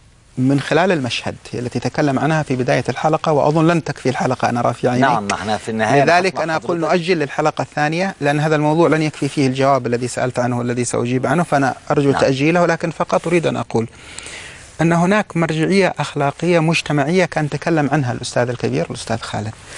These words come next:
Speaker 1: أنا أرى أن المرجعية الأخلاقية المجتمعية عندنا لم تصغ في صورة ميثاق شرف فني لا يكتبه رجال الدين أو العلماء، لكن ممكن يشارك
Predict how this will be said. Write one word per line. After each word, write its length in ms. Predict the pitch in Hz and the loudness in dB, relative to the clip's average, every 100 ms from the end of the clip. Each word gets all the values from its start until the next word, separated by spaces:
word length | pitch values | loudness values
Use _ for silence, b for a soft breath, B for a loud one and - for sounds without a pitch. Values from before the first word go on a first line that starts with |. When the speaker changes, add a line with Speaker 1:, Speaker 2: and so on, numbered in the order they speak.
| B B B B B 175 | B B B B B -2
Speaker 1:
أنا 140 | 185 208 | 0 2
أرى 180 | 226 - | 2 0
أن 80 | 170 | -2
المرجعية 580 | 156 156 156 143 202 180 | -2 -2 -2 -2 2 0
الأخلاقية 640 | - - 147 135 - 160 | -2 -2 0 0 2 2
المجتمعية 680 | 123 131 139 - 139 151 151 | 2 2 -2 -2 0 2 2
عندنا 360 | 127 147 143 139 | 2 0 0 0
لم 200 | 156 165 - | 2 0 -2
تصغ 360 | 143 147 147 143 - - B B B B B B B B - - | -2 0 0 -4 -16 -20 B B B B B B B B -20 -10
في 180 | - | -2
صورة 380 | 131 - 202 190 - - | -2 0 2 2 0 -2
ميثاق 400 | 151 139 180 180 196 190 | 0 0 -2 -2 -6 -8
شرف 340 | - 165 156 - | -4 0 0 0
فني 320 | - 151 123 | 0 2 4
لا 80 | 123 | 4
يكتبه 400 | 190 - 185 151 | 2 2 0 2
رجال 300 | 139 131 131 | 0 2 0
الدين 320 | 123 123 110 - 113 | -2 -2 -4 -4 -6
أو 80 | |
العلماء، 420 | 123 113 120 110 - 123 117 - B B B B B - | -4 -2 -2 -4 -6 -16 -18 -20 B B B B B 0
لكن 440 | 135 170 185 170 - - - - | 2 2 0 -2 -6 -14 -20 -4
ممكن 260 | 190 247 170 | 0 2 4
يشارك 420 | 151 - 202 147 | 2 4 2 2